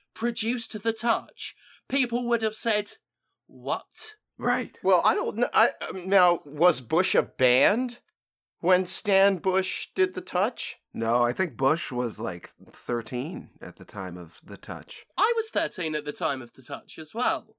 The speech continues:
Speaker 2: This
Speaker 1: So
Speaker 2: <laughs> that
Speaker 1: about
Speaker 2: can go
Speaker 1: the
Speaker 2: a lot of
Speaker 1: first,
Speaker 2: different ways.
Speaker 1: when, when I, when I first learned of mashing myself, John.
Speaker 2: Oh, that touch.
Speaker 1: Yeah.
Speaker 2: You've got
Speaker 1: Oh,
Speaker 2: it.
Speaker 1: yeah, yeah. Oh, Jonathan,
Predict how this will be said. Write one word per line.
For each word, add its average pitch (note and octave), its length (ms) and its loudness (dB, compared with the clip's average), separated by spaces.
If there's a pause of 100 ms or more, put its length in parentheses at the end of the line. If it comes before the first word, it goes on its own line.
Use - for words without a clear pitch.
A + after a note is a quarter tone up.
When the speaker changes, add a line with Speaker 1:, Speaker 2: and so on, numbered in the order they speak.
(140)
Speaker 2:
This C3 220 -12
Speaker 1:
So - 0 -
Speaker 2:
<laughs> - 1400 -6
that G3 80 4
Speaker 1:
about F3 260 0
Speaker 2:
can - 0 -
go D#3 140 -2
Speaker 1:
the D3 60 0
Speaker 2:
a - 20 0
lot - 80 -2 (100)
of E3 60 4
Speaker 1:
first, D#3+ 120 0
Speaker 2:
different - 380 -2
ways. - 120 -4 (180)
Speaker 1:
when, F3 240 2
when F3 180 0
I, E3+ 180 0
when E3+ 140 -2
I E3+ 60 0
first E3+ 400 -4 (600)
learned D#3 380 -2
of C#3 100 -14
mashing D#3 520 -6
myself, A#2 480 -14 (120)
John. A#3+ 300 -12
Speaker 2:
Oh, D3+ 400 4 (220)
that C3+ 260 0
touch. - 460 -10 (500)
Speaker 1:
Yeah. C3+ 200 -8
Speaker 2:
You've A#2 140 -4
got A2+ 240 0
Speaker 1:
Oh, G#2 60 -4
Speaker 2:
it. - 180 -10 (200)
Speaker 1:
yeah, - 160 -12 (160)
yeah. D#3 160 -6
Oh, D#3+ 340 2 (100)
Jonathan, C3+ 540 -4